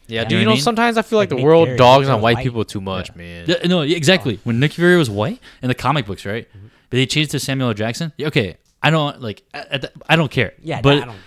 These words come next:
Speaker 2: give a crap
Speaker 3: but, like,
Speaker 2: about
Speaker 3: if they, if they change Nick Fury to, like, a woman,
Speaker 2: Mm-hmm.
Speaker 3: it's like, okay, now you messed up. What you shoulda did was make his boss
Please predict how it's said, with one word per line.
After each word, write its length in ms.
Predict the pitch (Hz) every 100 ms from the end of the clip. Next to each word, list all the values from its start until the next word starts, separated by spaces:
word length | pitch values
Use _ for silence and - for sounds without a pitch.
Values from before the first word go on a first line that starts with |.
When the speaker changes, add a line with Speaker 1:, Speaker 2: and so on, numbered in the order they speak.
| -
Speaker 2:
give 80 |
a 40 | 110
crap 140 | -
Speaker 3:
but, 140 | 147 143
like, 140 | 139
Speaker 2:
about 80 | 135
Speaker 3:
if 80 | 127
they, 80 | 170 -
if 120 | 123
they 160 | 147 156
change 340 | - 175 143
Nick 160 | 147 -
Fury 400 | - 156 135 117
to, 160 | -
like, 240 | 123 113 -
a 60 | 104
woman, 400 | 95 107 165 208 - _ _
Speaker 2:
Mm-hmm. 100 | 87
Speaker 3:
it's 100 | 120 165
like, 220 | 127 -
okay, 360 | 147 123 90 - _ _ _ -
now 380 | 117 117 151
you 140 | 190 170
messed 280 | 135 - 101
up. 140 | 85
What 160 | 101 123
you 60 |
shoulda 260 | - 233 214
did 260 | 123 123
was 140 | 110 107
make 220 | 120 113
his 260 | - 117 95
boss 480 | 110 233 127 117